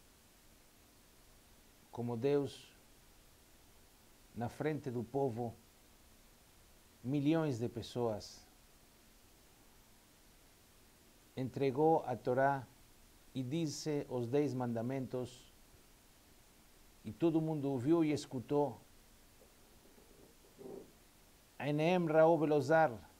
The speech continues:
eles próprios, com seus próprios olhos, viram isto. E a Torá, como conhecida a Bíblia, tem duas partes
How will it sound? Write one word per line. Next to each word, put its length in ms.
eles 360
próprios, 540
com 160
seus 360
próprios 480
olhos, 340
viram 380
isto. 420
E 100
a 80
Torá, 420
como 200
conhecida 580
a 60
Bíblia, 480
tem 140
duas 300
partes 640